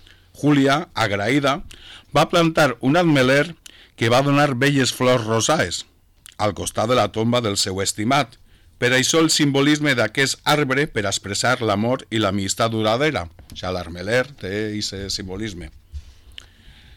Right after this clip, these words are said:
Segles després, Valentín va ser elevat als altars i a l'any quatre-cents noranta-quatre el papa Gelasi primer va declarar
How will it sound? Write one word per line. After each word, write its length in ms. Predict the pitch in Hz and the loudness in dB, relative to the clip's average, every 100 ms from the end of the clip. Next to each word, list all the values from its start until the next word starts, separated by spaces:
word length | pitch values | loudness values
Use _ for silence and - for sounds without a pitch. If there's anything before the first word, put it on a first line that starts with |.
| - - | -16 -4
Segles 460 | 151 147 151 147 | 2 4 6 4
després, 560 | 135 131 - 165 175 - - - | 4 0 2 2 2 0 -6 -6
Valentín 560 | 110 113 113 107 147 156 | 0 2 2 2 2 4
va 100 | 139 131 | 2 2
ser 340 | 147 156 180 - | 2 2 0 -4
elevat 420 | 110 98 110 117 | -2 0 0 2
als 220 | 120 113 | 2 2
altars 560 | 113 110 160 143 - - _ _ - - - | 0 2 0 0 -2 -8 _ _ -20 -20 -12
i 120 | 120 | 0
a 60 | 127 | 2
l'any 280 | 156 175 131 | 4 2 0
quatre-cents 760 | - 117 113 107 104 156 160 123 | 0 2 2 0 -2 0 0 0
noranta-quatre 960 | 107 113 139 - 101 104 - 123 143 170 - | 0 2 0 -2 -2 0 -2 -2 -6 -6 -2
el 200 | 120 120 | -2 0
papa 400 | 165 - 127 92 | -2 0 -2 -2
Gelasi 520 | 98 123 147 160 135 127 | 0 2 4 2 0 -2
primer 500 | 156 143 127 135 156 _ - | 0 2 2 0 -4 _ -2
va 100 | 127 | 0
declarar 560 | 139 131 135 127 98 | 0 0 2 4 2